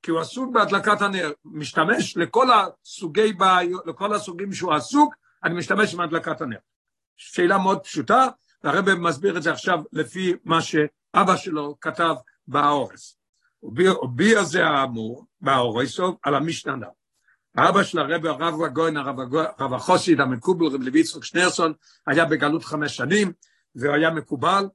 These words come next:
והוא, היה לו איתו רק ספרים, אה, יחידים, משנייס, תוירה, היה לו זויר, והיה לו תניא,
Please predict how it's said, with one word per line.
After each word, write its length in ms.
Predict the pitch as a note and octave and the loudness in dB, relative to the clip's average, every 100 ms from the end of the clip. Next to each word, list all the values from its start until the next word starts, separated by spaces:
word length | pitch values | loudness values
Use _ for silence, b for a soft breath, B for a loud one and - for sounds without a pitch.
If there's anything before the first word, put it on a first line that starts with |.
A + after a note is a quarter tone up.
| _ _ _ | _ _ _
והוא, 580 | G#2+ B2+ E3 A3 G3 F#3 - | -10 -2 2 4 4 2 0
היה 200 | E3 F#3 | 0 0
לו 80 | |
איתו 200 | F3+ D3+ | 0 -6
רק 220 | D3+ F3+ - | -4 -4 -4
ספרים, 480 | - E3 D#3 E3 D#3+ _ - | -10 -8 -6 -6 -8 _ -4
אה, 240 | D3+ D3+ C#3+ | 0 0 0
יחידים, 600 | C3+ - C3 F3 F#3 D#3+ | -4 -8 -4 -2 0 -2
משנייס, 800 | B2 - D#3+ F3 E3 D3+ - - _ | -6 -2 2 4 4 2 -2 -16 _
תוירה, 420 | - F#3 E3+ E3 D#3+ - _ _ | 2 4 6 4 2 -6 _ _
היה 220 | C#3+ C#3+ D3+ | -6 -2 0
לו 580 | D3 C#3+ C#3 C#3 C3 B2+ | 0 -2 -2 -4 -4 -6
זויר, 560 | A2 F3+ G3 E3+ D3+ | 0 4 6 6 2
והיה 200 | C3+ B2+ | -2 -6
לו 100 | C3 | -8
תניא, 420 | C#3 G#3 G#3 F#3+ | -2 2 2 2